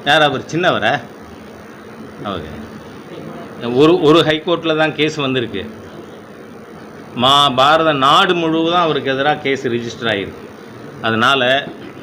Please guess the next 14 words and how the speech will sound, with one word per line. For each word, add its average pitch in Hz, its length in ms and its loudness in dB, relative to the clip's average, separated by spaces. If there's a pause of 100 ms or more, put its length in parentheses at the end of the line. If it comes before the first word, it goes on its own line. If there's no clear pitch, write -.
(400)
தயவு 127 380 0
செய்து 156 320 0
சொல்றேன், 120 420 -2 (440)
உண்மையை 247 360 -4
பேசு. - 300 -10 (1040)
மக்கள்கிட்ட 165 720 0
பொய்களை, 143 520 0 (380)
ராகுல் 170 580 4
காந்தி 151 380 0
பார்லிமெண்ட்ல 147 760 0
பேசினார் 156 800 0
ஜாதிவாரி 127 600 0
கணக்கெடுப்பு 113 560 -4
வேணும்னு. 110 480 -2